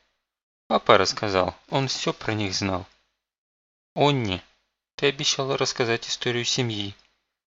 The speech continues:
Та неприятная история, о которой ты говорила. Она связана с торговым центром?" "Да, Юнми. Мы тогда жили в другом районе, в Чондожо.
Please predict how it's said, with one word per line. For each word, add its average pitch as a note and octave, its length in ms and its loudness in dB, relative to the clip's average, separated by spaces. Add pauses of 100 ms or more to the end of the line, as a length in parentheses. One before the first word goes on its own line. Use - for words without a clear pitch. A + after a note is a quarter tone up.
(140)
Та C#3+ 260 4
неприятная A#2 720 -2
история, A2+ 420 0
о F#2 40 -2
которой G2+ 440 0
ты A2 160 -8
говорила. G2+ 720 -2 (560)
Она C3 380 2
связана C3 400 2
с - 60 -8
торговым C#3 460 -2
центром?" - 480 -2 (640)
"Да, F3 220 0
Юнми. F#2 440 0 (580)
Мы C#3+ 340 -2
тогда C3+ 360 0
жили C3 240 -2
в A#2+ 60 -6
другом B2+ 380 0
районе, C#3 540 -2 (320)
в - 60 -16
Чондожо. A#2+ 640 2